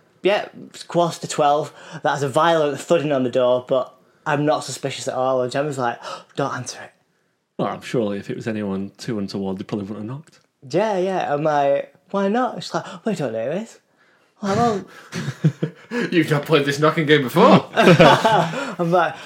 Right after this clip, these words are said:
Speaker 1: "Well, that'd be fine, you know. I'm not, I'm not concerned. I don't, I don't know if this is foolishness on my behalf or not, but I'm just like, yeah,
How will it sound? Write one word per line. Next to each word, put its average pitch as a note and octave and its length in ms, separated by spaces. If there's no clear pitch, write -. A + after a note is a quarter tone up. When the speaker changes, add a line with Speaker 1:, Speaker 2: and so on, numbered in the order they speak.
Speaker 1:
"Well, D#4 140
that'd A#3+ 140
be A#3 60
fine, G3+ 340
you B3 100
know. F3 240
I'm G#3 140
not, F#3 200
I'm G3+ 80
not G3+ 160
concerned. D#3 540
I D#3 80
don't, E3+ 180
I - 80
don't G#3+ 160
know G#3 60
if E3+ 100
this F3+ 180
is D3+ 80
foolishness C#3+ 760
on B2+ 120
my B2+ 180
behalf B2 380
or B2 160
not, C3 340
but B2+ 200
I'm C#3+ 80
just C#3+ 160
like, B2+ 320
yeah, C4 260